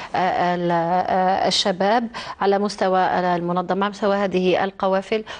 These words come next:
وما هي وسائلهم للإقناع؟ نعرف أن الكثير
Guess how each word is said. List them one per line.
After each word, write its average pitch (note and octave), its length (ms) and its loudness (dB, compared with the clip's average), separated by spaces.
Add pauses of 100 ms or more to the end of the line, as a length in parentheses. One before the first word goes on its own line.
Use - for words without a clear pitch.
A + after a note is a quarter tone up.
(140)
وما B3+ 160 2
هي D#4+ 160 2
وسائلهم C4 720 2
للإقناع؟ A#3+ 540 0
نعرف A#3 360 -4
أن A3 300 0
الكثير G#3+ 600 0